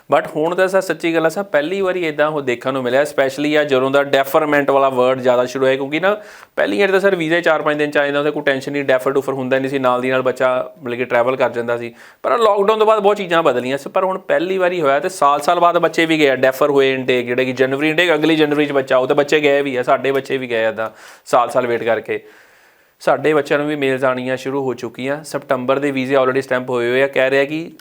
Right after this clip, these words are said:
ਤੁਸੀਂ ਮਈ 'ਚ ਆ ਸਕਦੇ ਆ, ਤੇ ਇਹਨੂੰ ਪ੍ਰੈਫਰ ਕਹਿ ਲਓ, ਇਹਨੂੰ ਪ੍ਰੀਪੋਨ ਕਹਿ ਲਓ। ਅੱਗੇ ਤਾਂ ਪੋਸਟਪੋਨ ਹੁੰਦਾ ਸੀ ਨਾ, ਆਪਾਂ ਡੈਫਰ ਵਰਡ ਯੂਜ਼ ਕਰਦੇ, ਹੁਣ ਪ੍ਰੀਪੋਨ ਹੋ ਗਿਆ ਕਿ ਹਾਂਜੀ ਤੁਸੀਂ ਪਹਿਲੋਂ ਵੀ ਆ ਸਕਦੇ। ਤੇ ਬੱਚਾ ਉੱਥੇ ਨਾ ਕਿਤੇ ਨਾ ਕਿਤੇ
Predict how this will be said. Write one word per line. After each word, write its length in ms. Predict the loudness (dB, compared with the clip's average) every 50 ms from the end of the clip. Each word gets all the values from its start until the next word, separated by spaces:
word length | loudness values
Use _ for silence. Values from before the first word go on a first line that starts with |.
| _ _ _ _ _ _ _
ਤੁਸੀਂ 440 | -4 -4 -4 -4 -4 -4 -4 -4 -4
ਮਈ 340 | -4 -2 -2 0 0 -2 -4
'ਚ 140 | -4 -6 -8 -6 0 2
ਆ 200 | 2 2 2 0
ਸਕਦੇ 420 | 0 -2 -4 -4 -4 -6 -8 -8
ਆ, 40 | -10 -12 -18 _ _ _ _ _ _ _ _ _ _ -4
ਤੇ 60 | -2
ਇਹਨੂੰ 120 | -2 -2
ਪ੍ਰੈਫਰ 420 | 0 0 0 0 0 0 0 0 2
ਕਹਿ 180 | 2 2 2
ਲਓ, 280 | 4 2 0 0 -2 -4
ਇਹਨੂੰ 220 | -4 -4 -4 -6 -6 -16 -20 _ _ _
ਪ੍ਰੀਪੋਨ 540 | -2 0 0 2 2 2 0 2 2 2 2
ਕਹਿ 180 | 2 2 2
ਲਓ। 320 | 2 2 2 0 -2 -6 -16 -20 -20 -20 _ _ -2
ਅੱਗੇ 160 | 0 2 2 2
ਤਾਂ 100 | 2 2
ਪੋਸਟਪੋਨ 460 | 2 0 0 0 0 0 0 2 2
ਹੁੰਦਾ 200 | 2 2 2 2
ਸੀ 80 | 2
ਨਾ, 80 | 0 2
ਆਪਾਂ 140 | 2 2 2
ਡੈਫਰ 260 | 2 2 2 0 2
ਵਰਡ 160 | 2 2 2
ਯੂਜ਼ 220 | 2 -2 -2 0 0
ਕਰਦੇ, 160 | 2 2 2
ਹੁਣ 120 | 0 0
ਪ੍ਰੀਪੋਨ 440 | 0 0 0 0 2 0 0 2 4
ਹੋ 100 | 4 4
ਗਿਆ 120 | 4 2
ਕਿ 160 | 2 2 0 0
ਹਾਂਜੀ 320 | 0 0 -2 -6 -6 -8 -12 -20 -20 -20 _ -10
ਤੁਸੀਂ 220 | -6 -4 -4 -2
ਪਹਿਲੋਂ 440 | 0 2 2 2 4 2 2 2 0
ਵੀ 180 | 0 0 2
ਆ 160 | 2 2 2 2
ਸਕਦੇ। 320 | 0 0 0 0 -2 0
ਤੇ 100 | 0 0
ਬੱਚਾ 360 | 2 2 0 0 2 0 2
ਉੱਥੇ 300 | 2 2 -2 0 -2 -2
ਨਾ 120 | -2 -2 -4
ਕਿਤੇ 200 | -4 -2 -2 -2
ਨਾ 100 | 0 0
ਕਿਤੇ 160 | 0 -2